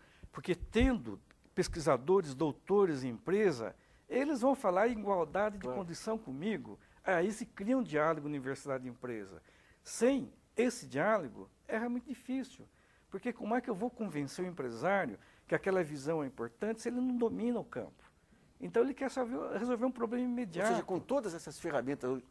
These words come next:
Speaker 2: hoje de financiamento, a pesquisa, fapesp, eh, C N P Q e tudo, não é aproveitado pelo, pelo, pelo, pela
Speaker 1: Olha,
Speaker 2: maioria dos
Speaker 1: a
Speaker 2: projetos.
Speaker 1: iniciativa da, das agências é espetacular. Eles têm, eh,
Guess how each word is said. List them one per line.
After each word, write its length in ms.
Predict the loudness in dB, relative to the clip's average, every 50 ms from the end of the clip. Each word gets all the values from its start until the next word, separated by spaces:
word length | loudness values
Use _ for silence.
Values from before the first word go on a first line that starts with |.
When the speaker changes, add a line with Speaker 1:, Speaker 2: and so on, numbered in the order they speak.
| -8 -4
Speaker 2:
hoje 220 | -2 -2 -2 -2
de 80 | -6 -12
financiamento, 800 | -10 -8 -8 -8 -6 -4 -6 -4 -4 -4 -6 -6 -6 -6 -6 -6
a 240 | -4 -4 -6 -8 -10 _ -20 -20 _ _ -6
pesquisa, 600 | -6 -6 -6 -6 -6 -4 -2 -2 -2 -4 -4 -8
fapesp, 920 | -6 -6 -6 -2 2 2 4 4 4 4 2 -4 -8 -16 -14 -12 -12 -12 -14 _ _ _ _ _ _ _ _
eh, 220 | -8 -8 -6 -6 -8
C 180 | -8 -4 -4 -2
N 100 | -2 -2
P 120 | -4 -4
Q 120 | -4 -4
e 40 | -8
tudo, 460 | -4 -4 -6 -4 -4 -4 -4 -6 -6 -8 -6
não 240 | 0 2 2 4 6
é 80 | 4 4
aproveitado 640 | 4 2 0 -2 -2 -4 0 0 0 0 0 -4
pelo, 360 | -6 -6 -4 -4 -4 -6 -6
pelo, 260 | -6 -4 -4 -4 -4 -4
pelo, 220 | -4 -4 -4 -4
pela 280 | -6 -8 -4 0 2 2
Speaker 1:
Olha, 120 | 4 4
Speaker 2:
maioria 80 | 4 4
dos 60 | 4
Speaker 1:
a 40 | 4
Speaker 2:
projetos. 180 | 4 4 4
Speaker 1:
iniciativa 880 | 4 2 2 0 -2 -4 -4 -4 -2 -2 -2 -2 -2 0 0 0 0
da, 180 | -4 -6 -6 -6
das 260 | 0 2 0 2 2
agências 520 | -2 -4 -2 -4 -8 -8 -8 -10 -10 -6 -4
é 180 | -4 -4 -4
espetacular. 880 | -6 -8 -8 -12 -10 -6 -6 -8 -8 -8 -8 -4 -2 -2 -2 -2 -4 -6 -10 -8
Eles 240 | -8 -8 -8 -8 -14
têm, 240 | -8 -6 -6 -6 -6 -10 -20 -20 -20 -20 -20 -20 -20 -20 -10
eh, 420 | -6 -6 -6 -6 -6 -10 -10 -12